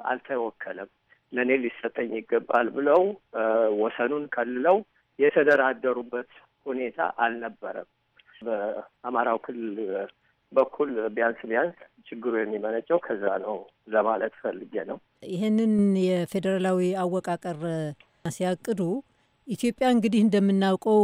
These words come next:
Speaker 2: እ፣ የኦሮሞ ህዝብ ንቅናቄ፣ እ፣ የኦሮሞ ነጻ አውጪ ግንባር ተጨቆንን ብለው ሲታገሉ ነበር፣ አይደለም እንዴ?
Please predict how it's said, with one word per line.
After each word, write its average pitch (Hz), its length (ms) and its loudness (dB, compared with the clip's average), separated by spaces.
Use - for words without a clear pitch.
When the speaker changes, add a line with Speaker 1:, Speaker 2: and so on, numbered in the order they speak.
Speaker 2:
እ፣ 175 100 2
የኦሮሞ 190 440 2
ህዝብ 180 340 0
ንቅናቄ፣ 170 520 -2
እ፣ 165 140 -4
የኦሮሞ 170 320 -2
ነጻ 165 200 -4
አውጪ 160 240 -6
ግንባር 160 380 -4
ተጨቆንን 208 800 2
ብለው 202 360 4
ሲታገሉ 185 580 0
ነበር፣ 160 340 -2
አይደለም 185 380 0
እንዴ? 165 160 -2